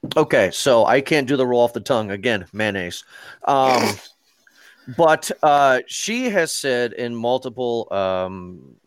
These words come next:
Speaker 1: interviews that I have, uh, studied to prepare for this, uh, show tonight, uh, she has said many interviews that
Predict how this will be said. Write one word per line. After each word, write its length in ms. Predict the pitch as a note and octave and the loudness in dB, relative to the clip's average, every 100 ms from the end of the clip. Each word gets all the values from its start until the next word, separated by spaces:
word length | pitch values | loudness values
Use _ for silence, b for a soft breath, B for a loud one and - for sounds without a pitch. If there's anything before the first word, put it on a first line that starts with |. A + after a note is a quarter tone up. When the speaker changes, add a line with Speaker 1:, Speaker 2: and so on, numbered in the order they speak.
| _ _ _ - | _ _ _ 0
Speaker 1:
interviews 560 | D#3+ D3+ G#2+ F#2 - | 2 2 -2 -4 -4
that 100 | G#2 | 0
I 140 | F#2+ G2+ | 2 2
have, 240 | G2+ E2+ - | 0 -2 -2
uh, 260 | F#2 F2+ - _ - | 0 0 -4 _ -8
studied 520 | - - C#3+ A#2+ G2+ - - | -4 2 4 4 2 -4 -10
to 140 | - | -6
prepare 460 | A2+ G#2+ B2+ A2 G#2+ | -2 -2 2 2 2
for 200 | - G#2 | 0 0
this, 360 | G#2 G2+ - - B B B | 2 2 0 -6 B B B
uh, 140 | G#2 | 0
show 260 | G2 G3+ G#3+ | 2 4 4
tonight, 380 | - A2 F2+ - b b b | 2 0 0 -4 b b b
uh, 380 | C3+ B2+ A#2+ A2 - | 4 6 6 6 2
she 160 | - F#3+ | 0 2
has 100 | F3 | 4
said 140 | D#3 | 2
many 320 | C#3 F#3+ F3+ | 2 2 2
interviews 640 | C#3+ A#2+ A2+ G2+ G#2 G#2 - | 0 -2 -4 -6 -8 -8 -2
that 320 | A2 G2 | 0 0